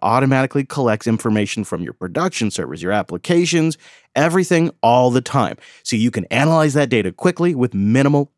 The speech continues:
overhead. Are you getting how valuable this could be? Get a unified picture of your environment by correlating code performance metrics with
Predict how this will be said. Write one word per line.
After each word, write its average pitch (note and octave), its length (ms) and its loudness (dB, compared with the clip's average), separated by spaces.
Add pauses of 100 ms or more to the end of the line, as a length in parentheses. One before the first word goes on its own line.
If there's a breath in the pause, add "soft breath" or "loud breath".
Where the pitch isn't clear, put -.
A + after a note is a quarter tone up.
overhead. G2 500 0 (240 soft breath)
Are A2 80 0
you A#2 180 0
getting C3+ 340 0
how C3 180 0
valuable E3+ 680 0
this A3 240 0
could A#3+ 240 -4
be? C#4 280 2 (280 loud breath)
Get G3+ 140 4
a D4 40 2
unified F#3 640 2
picture F3 280 0
of C3+ 80 2
your C#3 100 4
environment A2+ 440 2
by F#2 100 -2
correlating B2+ 520 2
code D#3 400 0
performance G#3 500 0
metrics G#3+ 400 0 (340 loud breath)
with C3 100 2